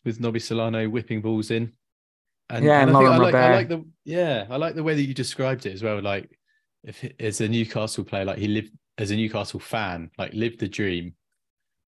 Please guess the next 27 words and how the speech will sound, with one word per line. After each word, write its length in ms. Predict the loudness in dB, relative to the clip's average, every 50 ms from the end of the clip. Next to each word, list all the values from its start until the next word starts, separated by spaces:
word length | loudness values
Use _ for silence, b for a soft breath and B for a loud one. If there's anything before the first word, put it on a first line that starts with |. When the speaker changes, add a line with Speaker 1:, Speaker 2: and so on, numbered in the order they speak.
| _ _ _ _ _ -10
Speaker 1:
I 100 | -6 -6
think 180 | -4 -6 -6 -6
that's 480 | -6 -6 -6 -8 _ -16 -14 -14 -14 -14 _ _ _ _ _ _ _ _ _ _ _ -6
because, 280 | -4 -2 -2 -2 0
yeah, 160 | 0 -2 0
I, 300 | 0 0 0 -2 -2 -4 -6 -8
I, 460 | -6 -4 -2 -2 -2 -4 -4 -8 -10 -12 -10
um, 400 | -10 -8 -8 -6 -8 -8 -10 -12 _ -20 _ -10
like 260 | -6 -6 -6 -4 -4
most 240 | -4 -6 -4 -6 -6
football 220 | -8 -8 -6 -6 -8
fans, 520 | -6 -6 -6 -6 -6 -6 -6 -8 -8 _ _
probably 440 | -6 -6 -6 -4 -4 -2 -4 -4 -4
just 200 | -6 -8 -8 -8
sort 200 | -8 -8 -10 -8
of 40 |
have 180 | -8 -8 -6 -4
a, 220 | -2 -2 -2 -4 -6 b b b b b b b _ _ _ _ _ _ _ -12
a 80 | -12 -10
quite 280 | -6 -4 -4 -4 -2
a, 360 | -2 -4 -2 -2 -2 -4 -6 -8 _ _ -10
um, 520 | -6 -6 -4 -4 -4 -6 -6 -8 -8 -10 _ _ _ _ _ _ _ _ _ _ _ _ _ _ _ -14
tarnished 560 | -12 -8 -4 -2 -2 0 -2 -2 -4 -6 -8 -4
view 240 | -2 0 0 0
of 60 | 0 -2
his 180 | -4 -6 -6
career, 640 | -6 -6 -4 -4 -2 -2 -2 -2 -2 -4 -4 -6 -8